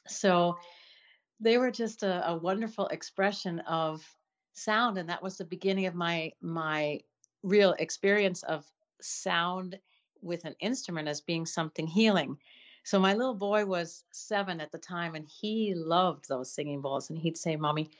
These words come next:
bring me to bed with my sound blanket." And so I would guide him with little meditations and, and play the bowls. Sometimes he sang along with them. But the really fun thing happened when he was thirteen,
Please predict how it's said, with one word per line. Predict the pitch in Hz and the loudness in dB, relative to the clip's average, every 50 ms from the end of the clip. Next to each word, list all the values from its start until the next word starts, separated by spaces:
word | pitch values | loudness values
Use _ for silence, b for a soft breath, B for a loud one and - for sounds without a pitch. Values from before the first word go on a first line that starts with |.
| B B B B B B _ | B B B B B B _
bring | - 175 170 180 | 4 6 6 8
me | 180 170 165 | 6 6 4
to | - - | 2 0
bed | 151 160 160 165 160 | 4 4 6 6 4
with | 156 151 147 - | 2 -2 -4 -2
my | - 151 143 139 | 0 0 0 0
sound | 139 - 202 208 247 269 226 156 | -2 -2 0 0 2 2 2 2
blanket." | 156 143 139 139 - 143 - - _ _ _ _ _ _ _ _ _ - | 0 -2 -2 -4 -6 -6 -6 -6 _ _ _ _ _ _ _ _ _ -6
And | 165 170 | -4 -4
so | 165 - 196 175 | -2 2 4 4
I | 165 165 165 | 6 4 4
would | 165 170 165 165 - _ - _ 190 | 2 0 0 -2 -4 _ -20 _ -8
guide | - 160 147 156 160 | -2 -2 -2 -2 -2
him | 165 156 | -4 -8
with | 151 147 - | -10 -10 -8
little | 170 170 165 165 | -8 -8 -8 -6
meditations | 160 151 147 151 - 165 151 147 - - 160 151 143 - | -6 -8 -8 -8 -8 -8 -8 -8 -8 -10 -12 -12 -8 -6
and, | 147 143 139 139 131 b b b b b b | -6 -6 -6 -8 -10 b b b b b b
and | - - 147 143 | -10 -10 -8 -2
play | - 165 165 | 2 4 4
the | 165 165 | 4 4
bowls. | 139 156 151 151 156 156 147 - | 4 4 4 4 4 2 0 -4
Sometimes | 160 151 143 156 147 143 143 | -6 -8 -4 -4 -4 -4 -4
he | - 151 | -8 -8
sang | 143 - 156 147 143 143 | -8 -6 -4 -4 -4 -2
along | 151 147 147 160 170 | 0 2 2 2 2
with | 170 165 - | -2 -2 -4
them. | 156 139 139 143 147 b b b b b b b b | -4 -4 -4 -6 -10 b b b b b b b b
But | 196 165 151 180 165 165 - - _ _ _ _ - 285 202 170 | -10 0 2 4 4 4 2 0 _ _ _ _ -18 -16 -8 -4
the | 196 185 170 160 - - _ _ _ _ _ _ _ _ _ _ _ 220 294 285 254 320 320 | -2 0 0 -2 -2 -6 _ _ _ _ _ _ _ _ _ _ _ -20 -20 -20 -18 -12 -4
really | 196 220 240 233 220 202 196 | 4 6 6 8 8 6 6
fun | 196 - - 208 208 208 196 | 4 2 0 0 0 0 0
thing | 202 196 185 | 0 0 0
happened | 180 185 196 202 202 202 185 175 | 0 0 0 -2 -2 -2 -4 -2
when | 175 175 170 | -2 -2 -2
he | 165 180 196 190 | 0 0 0 0
was | 175 175 170 - | 0 0 -2 -4
thirteen, | - - 190 175 - - - - - 254 254 220 180 165 165 170 170 | -2 0 2 2 2 -2 -8 -4 0 0 2 2 2 2 0 -2 -6